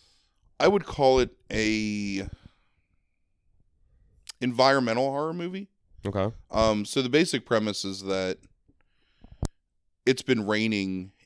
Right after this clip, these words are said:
Speaker 1: in Australia. Um, I can't remember what Chamberlain's role is in it. He's like, maybe he's a lawyer. Or s-,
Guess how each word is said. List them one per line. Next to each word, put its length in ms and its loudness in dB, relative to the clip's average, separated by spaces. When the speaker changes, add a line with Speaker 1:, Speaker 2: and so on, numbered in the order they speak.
Speaker 1:
in 600 -2
Australia. 600 -2
Um, 420 0
I 100 0
can't 180 2
remember 440 0
what 180 0
Chamberlain's 580 -4
role 260 0
is 140 -4
in 120 -6
it. 100 -8
He's 220 -2
like, 460 -2
maybe 180 -2
he's 120 0
a 60 0
lawyer. 560 0
Or 360 0
s-, 360 -10